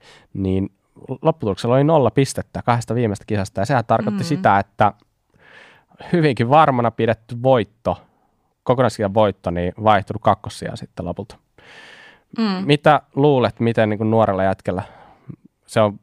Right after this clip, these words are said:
Speaker 1: tyyli kaksikymmentäkaksivuotias, olisiko? Nyt mä heitän ihan lonkalta, mutta jotain tollaista. Niin mitä luulet, mitä, minkälainen paikka tollainen?
Speaker 2: Mm.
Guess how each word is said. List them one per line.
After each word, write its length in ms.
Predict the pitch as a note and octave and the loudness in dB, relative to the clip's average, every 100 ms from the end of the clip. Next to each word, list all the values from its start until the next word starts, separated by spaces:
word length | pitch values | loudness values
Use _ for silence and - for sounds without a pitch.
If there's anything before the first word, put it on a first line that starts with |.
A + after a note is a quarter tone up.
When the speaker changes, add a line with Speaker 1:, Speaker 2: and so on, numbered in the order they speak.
| - | -6
Speaker 1:
tyyli 220 | - A#2 G#2+ | 0 2 4
kaksikymmentäkaksivuotias, 1400 | B2 A2+ - G#2+ _ - - G2+ - - F2+ F2 F#2 | 4 2 -2 -8 _ -20 0 2 2 -8 -12 -10 -12
olisiko? 280 | - - - - | -12 -14 -12 -4
Nyt 180 | G2 - | -4 -2
mä 80 | |
heitän 260 | G2 F#2 G2 | 0 2 0
ihan 160 | G2 F#2 | 0 2
lonkalta, 420 | F2+ F#2 F#2 - - | 0 -2 -6 -10 -16
mutta 320 | F#2 F2+ - | -14 -10 -8
jotain 260 | E2 F#2 F2 | -6 -4 -6
tollaista. 400 | - G2 - - _ _ _ | -8 -10 -12 -18 _ _ _
Niin 200 | G2 F2+ - | -2 -2 -2
mitä 260 | A2+ G#2 G2+ | 2 4 6
luulet, 380 | G2 F#2+ - _ _ _ - - - _ - C3+ - | 6 2 -2 _ _ _ -20 -20 -20 _ -20 -20 -12
mitä, 240 | F#2+ F#2+ - | -4 -4 -4
minkälainen 800 | A2+ G#2+ A2 A2+ G#2+ G2 F#2 F#2 - _ _ _ _ _ | -6 -4 2 2 4 4 4 0 -4 _ _ _ _ _
paikka 380 | F#2+ F2+ - - | 2 2 -2 -8
tollainen? 360 | - F2 F#2 - _ _ _ - - _ _ _ _ _ _ _ - | -4 -2 -2 -6 _ _ _ -20 -20 _ _ _ _ _ _ _ -4
Speaker 2:
Mm. 380 | G3 G3 F#3+ | 0 2 2